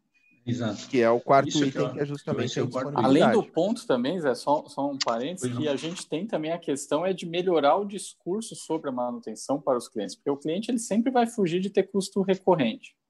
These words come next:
Speaker 3: né? É, o cliente ele não, não, ele sempre quer correr disso.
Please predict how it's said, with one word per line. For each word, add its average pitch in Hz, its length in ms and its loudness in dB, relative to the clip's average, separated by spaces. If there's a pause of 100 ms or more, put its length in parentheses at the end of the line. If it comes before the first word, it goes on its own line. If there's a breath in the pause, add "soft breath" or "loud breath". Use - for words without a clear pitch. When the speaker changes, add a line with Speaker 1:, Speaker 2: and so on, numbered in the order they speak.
(300)
Speaker 3:
né? 120 220 -4 (100)
É, 104 200 4
o - 180 -8
cliente 113 340 -2
ele 147 340 4
não, 135 280 6
não, 139 340 6 (360 loud breath)
ele 110 100 4
sempre 139 240 6
quer 156 180 2
correr 156 300 6
disso. 117 500 2